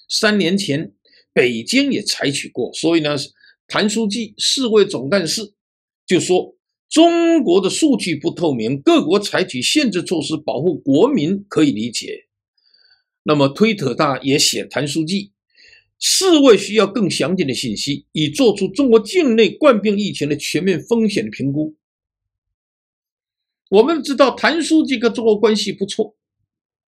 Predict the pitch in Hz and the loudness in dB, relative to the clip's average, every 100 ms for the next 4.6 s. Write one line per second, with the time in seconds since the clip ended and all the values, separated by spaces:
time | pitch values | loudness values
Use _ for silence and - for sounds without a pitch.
0 | _ _ _ - 320 359 359 339 175 185 | _ _ _ 0 2 4 4 4 2 2
1 | 196 208 220 180 208 202 135 143 202 180 | 0 2 2 4 2 0 0 0 2 2
2 | 196 180 165 180 165 156 156 160 160 156 | 2 2 2 0 0 0 -2 0 -2 -2
3 | 123 143 - 180 160 - 143 - - - | -4 -4 -2 0 -2 -2 -8 -6 -10 -10
4 | 110 104 123 117 127 123 | -12 -10 -6 -8 -8 -12